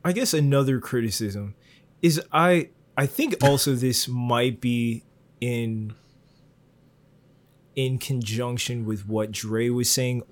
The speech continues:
earlier about Rosie, but I wonder where, like, the romance, uh, portion of this album, like, comes full circle.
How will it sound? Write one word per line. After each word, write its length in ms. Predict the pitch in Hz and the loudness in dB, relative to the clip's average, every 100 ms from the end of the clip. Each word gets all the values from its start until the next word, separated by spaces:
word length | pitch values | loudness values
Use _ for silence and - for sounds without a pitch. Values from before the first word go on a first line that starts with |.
| _ _ _ _ _ _ | _ _ _ _ _ _
earlier 440 | - 120 123 135 143 | -2 0 4 4 4
about 320 | 120 107 92 | 4 0 -4
Rosie, 540 | 101 104 120 127 156 - - - - - - - | -2 0 0 2 0 -2 -10 -20 -20 -20 -10 6
but 300 | 170 160 - - - - - - - | 8 8 4 -20 -20 -20 -20 -8 2
I 140 | 156 | 4
wonder 520 | 139 135 165 233 233 | 4 4 4 4 4
where, 400 | 185 127 127 127 | 4 6 6 6
like, 360 | 117 110 101 - - | 4 2 0 -6 -10
the 200 | 110 101 110 | -6 -2 -2
romance, 1120 | 101 107 107 107 104 98 92 90 - - - _ _ _ _ _ _ _ _ - | 0 2 2 4 2 2 0 -2 -4 -6 -12 _ _ _ _ _ _ _ _ -6
uh, 320 | 101 92 80 50 - _ _ _ _ _ - | -2 -2 -4 -8 -18 _ _ _ _ _ -12
portion 460 | - - 127 - 127 | -4 2 2 2 0
of 120 | 110 | 0
this 160 | 107 101 - | 0 -2 0
album, 460 | 101 107 123 127 | 0 2 2 0
like, 380 | 110 107 92 - _ | 0 0 -2 -8 _
comes 320 | - 117 107 - | -4 -2 -4 -4
full 180 | 110 | -4
circle. 560 | 98 - 95 90 73 - | -2 -2 -2 -4 -8 -10